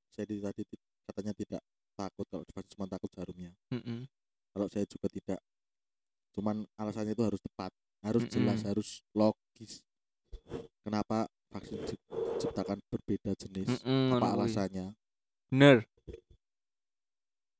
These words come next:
Speaker 1: Dan
Speaker 2: Da-
Speaker 1: mungkin ada sedikit petuah dari Sandy. Silakan, Sandy.
Speaker 2: Bawa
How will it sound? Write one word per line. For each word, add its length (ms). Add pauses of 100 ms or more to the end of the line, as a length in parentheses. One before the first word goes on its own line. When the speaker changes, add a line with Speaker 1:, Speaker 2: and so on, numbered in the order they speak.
(1120)
Speaker 1:
Dan 120
Speaker 2:
Da- 120
Speaker 1:
mungkin 160 (240)
ada 220
sedikit 340 (560)
petuah 340
dari 160
Sandy. 320 (640)
Silakan, 380
Sandy. 320 (880)
Speaker 2:
Bawa 560